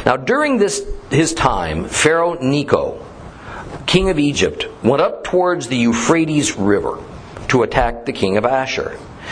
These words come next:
And King Josiah went out to oppose him. But at Megiddo,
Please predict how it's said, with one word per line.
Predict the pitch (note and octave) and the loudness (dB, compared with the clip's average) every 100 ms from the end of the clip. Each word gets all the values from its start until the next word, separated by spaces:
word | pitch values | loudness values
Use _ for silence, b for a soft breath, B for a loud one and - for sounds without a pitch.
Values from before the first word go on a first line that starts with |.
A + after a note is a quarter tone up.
| B | B
And | G#2+ A2 | 0 0
King | - G#3+ B3 B3+ | 2 2 2 0
Josiah | G#3 G#3 - C3+ A2+ A2 | 0 0 2 2 4 2
went | A#2 G#2 | 2 0
out | G2 - | -2 -4
to | - D3+ | 0 0
oppose | D#3+ - G#3 A#3+ F3+ | 2 2 2 0 -2
him. | A2 C#2 - - - - - - - - - B B | -2 -2 -8 -14 -16 -10 -10 -10 -16 -18 -10 B B
But | D#3+ E3+ | 4 4
at | |
Megiddo, | E3 E3 F#3 C4 F3+ A#2 A2+ - | 0 -2 0 2 2 2 0 -4